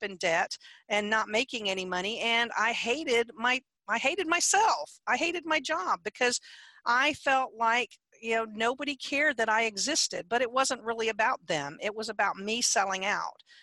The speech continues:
It was about me going for the money instead of doing what I'm passionate about. And so as soon as I decided to stop playing small, to stop worrying about what other people think of me.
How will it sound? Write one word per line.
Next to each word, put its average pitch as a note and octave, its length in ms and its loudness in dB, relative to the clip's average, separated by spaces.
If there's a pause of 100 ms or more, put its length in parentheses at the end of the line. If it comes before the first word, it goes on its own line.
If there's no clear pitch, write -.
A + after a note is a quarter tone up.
(160)
It G3+ 100 0
was A3 120 -2
about G#3 320 0
me A3 520 -2
going G#3 300 -2
for G#3 240 -8
the G3+ 120 -4
money G#3 400 -2
instead G3 340 0
of F#3+ 140 -4
doing G3+ 260 -6
what F3+ 160 -4
I'm F3 120 -4
passionate E3+ 500 -4
about. E3 460 -2 (500)
And G3+ 160 0
so G#3 360 4
as G3+ 100 -2
soon C#4 340 0
as C4 160 0
I A3 160 2
decided G#3+ 480 0
to G#3+ 140 -8
stop - 420 2
playing B3+ 340 -2
small, G3 580 -2 (580)
to A3+ 380 -4
stop B3 540 2
worrying A3+ 400 0
about G3+ 260 0
what G#3+ 180 2
other G#3 280 0
people G#3+ 500 -10 (200)
think F#3+ 240 -4
of D#3+ 140 -6
me. D3 340 -8